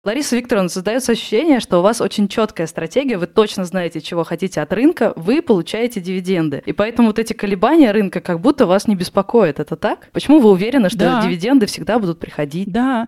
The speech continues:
Speaker 2: наоборот, мне нравятся колебания, потому что, уже, как я говорила, за меньшие деньги можно купить большее количество штучек, если рынок падает.
Speaker 1: Ага.
Speaker 2: А спокойная, что дивиденды придут, потому что я выбираю таких эмитентов, в которых уверена, что дивиденды будут платиться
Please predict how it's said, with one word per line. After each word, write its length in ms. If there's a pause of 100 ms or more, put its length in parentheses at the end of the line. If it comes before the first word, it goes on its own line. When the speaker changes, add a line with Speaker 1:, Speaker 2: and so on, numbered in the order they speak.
Speaker 2:
наоборот, 760
мне 240
нравятся 560
колебания, 720
потому 340
что, 440
уже, 240
как 180
я 100
говорила, 840
за 200
меньшие 380
деньги 380
можно 260
купить 320
большее 340
количество 520
штучек, 400
если 240
рынок 360
падает. 460
Speaker 1:
Ага. 160
Speaker 2:
А 360 (200)
спокойная, 920
что 200
дивиденды 680
придут, 600
потому 520
что 180
я 180
выбираю 560
таких 440
эмитентов, 680
в 60
которых 540
уверена, 720
что 180
дивиденды 760
будут 340
платиться 260